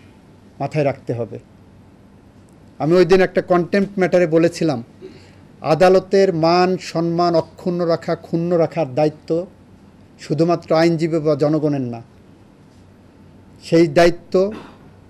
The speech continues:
আদালতের উপরও বর্তায়। আদালত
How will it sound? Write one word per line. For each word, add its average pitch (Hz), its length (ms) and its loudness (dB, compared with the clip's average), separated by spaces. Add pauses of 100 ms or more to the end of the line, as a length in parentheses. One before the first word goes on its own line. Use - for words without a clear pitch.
(160)
আদালতের 180 460 2
উপরও 160 280 0
বর্তায়। 120 420 -6 (1300)
আদালত 190 400 4